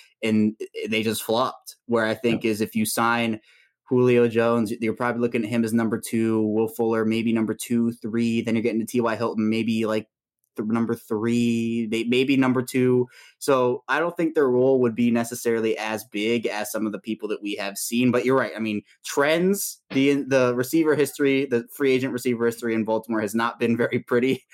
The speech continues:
Speaker 1: <laughs> overall. So I, I understand some, some skepticism when it comes to that for a lot of people. And there has been that.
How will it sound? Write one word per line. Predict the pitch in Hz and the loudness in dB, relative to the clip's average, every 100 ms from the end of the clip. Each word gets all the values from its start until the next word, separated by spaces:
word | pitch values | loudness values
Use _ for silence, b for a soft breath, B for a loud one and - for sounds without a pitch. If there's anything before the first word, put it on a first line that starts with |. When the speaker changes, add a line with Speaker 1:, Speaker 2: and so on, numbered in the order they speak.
| B | B
Speaker 1:
<laughs> | B - | B -2
overall. | 135 120 123 127 135 | 0 2 2 4 2
So | 135 123 | 2 0
I, | 117 113 127 | 0 0 0
I | |
understand | 131 123 - 127 123 113 113 | -2 -2 0 2 2 0 -4
some, | 117 - 120 113 107 | -6 -2 0 0 -2
some | 110 | -4
skepticism | 104 135 127 123 - 123 123 | -2 -2 -2 -4 -2 2 2
when | 117 | 2
it | 113 - | 0 -2
comes | 120 117 | -2 -2
to | 113 | -2
that | 113 104 | -4 -2
for | 113 | -2
a | 107 | 0
lot | 113 | 0
of | 113 | -2
people. | 120 131 | 0 2
And | 139 | 2
there | 147 | 2
has | 156 190 | 0 0
been | 135 196 | 0 0
that. | 123 107 | 0 -2